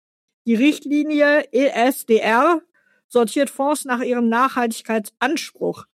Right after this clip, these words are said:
mifid bespringt, be-, zwingt die Berater, Kunden nach ihren Nachhaltigkeitswünschen zu fragen. Und die Direktive C S R D zwingt Unternehmen, Daten zu liefern. Daneben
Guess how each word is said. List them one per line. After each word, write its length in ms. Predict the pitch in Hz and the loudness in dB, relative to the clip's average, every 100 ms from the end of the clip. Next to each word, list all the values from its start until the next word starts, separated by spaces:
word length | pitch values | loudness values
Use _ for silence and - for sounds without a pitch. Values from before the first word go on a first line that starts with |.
| _ _ _ | _ _ _
mifid 680 | 208 262 349 349 349 - - | 4 6 6 4 -2 -4 -8
bespringt, 440 | 254 - 277 262 - | -8 -4 -4 -4 -2
be-, 180 | 233 - - - 202 | -4 -4 -10 -12 -12
zwingt 420 | - 269 311 - - | -6 -2 -2 -4 -4
die 80 | |
Berater, 560 | 214 214 220 254 294 269 | -2 0 2 2 0 -4
Kunden 480 | - 302 294 269 262 | -2 -4 -4 -8 -2
nach 180 | 214 220 | -2 0
ihren 300 | 233 233 220 | -2 0 2
Nachhaltigkeitswünschen 1300 | 226 254 262 233 233 - 226 214 226 254 277 262 220 | 2 0 0 -2 -4 -4 -6 -6 -2 -2 -2 -4 -8
zu 140 | 247 | -8
fragen. 680 | - - 262 311 311 190 196 _ - _ _ _ | -14 -4 2 4 2 -2 -10 _ -20 _ _ _
Und 200 | - 233 | -4 -2
die 180 | 240 240 | -2 -2
Direktive 680 | 214 247 233 - 285 262 254 | 0 0 0 -2 -2 2 0
C 200 | - 277 | 0 -4
S 240 | 240 262 | -2 -2
R 220 | - 294 294 | -2 -2 0
D 260 | 302 320 | 0 0
zwingt 340 | 311 - 285 262 | -2 -6 -8 -6
Unternehmen, 560 | 262 277 247 254 247 | -2 -2 0 0 0
Daten 360 | 226 226 220 208 | 2 2 2 -2
zu 200 | - 196 | -4 -6
liefern. 500 | 185 175 165 170 190 _ _ _ _ _ _ | -8 -8 -10 -12 -14 _ _ _ _ _ _
Daneben 760 | - 220 220 320 403 349 220 | -2 0 2 4 2 0 -4